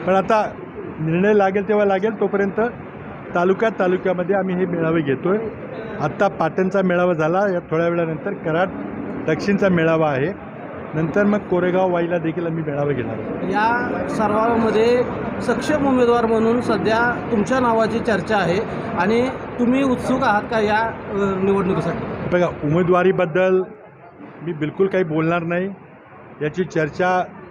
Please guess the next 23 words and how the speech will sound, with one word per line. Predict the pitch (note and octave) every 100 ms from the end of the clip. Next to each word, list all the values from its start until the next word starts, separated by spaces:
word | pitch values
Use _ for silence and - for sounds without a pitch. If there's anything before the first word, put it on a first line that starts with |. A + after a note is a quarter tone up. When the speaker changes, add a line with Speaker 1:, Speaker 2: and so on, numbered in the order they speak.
| -
Speaker 1:
आमची | D3 D#3+
चालू | F3 - D3 F3+
आहे. | F#3 F3 G3 G#3 - - - - - - -
आता | -
ही | F3
चर्चा | E3+ F3 E3 F#3
अर्थातच | E3 F#3 F3+ F#3+
बंद | D#3+ E3+ F3+
खोलीत | F#3 E3+ F3+
होणारी, | E3 E3 F3
काही | F3 F#3
व्यासपीठावर | E3 D#3+ G3 F3 F#3
होता, | D#3 D3+ E3+
करता | E3 C#3+ D#3
येणार | D#3+ D#3+
नाही. | E3 F#3 G3+ - - - - - - -
पण |
मला | D#3 F3 A3
खात्री | G3 F#3 G3+
आहे | D#3
की | A#2 - - - - - - - - - D3
या | D#3 G#3
मतदारसंघामध्ये, | B3+ A3 G#3+ G3+ G#3 - F3 E3 C#3+ B2+ A#2 G#2+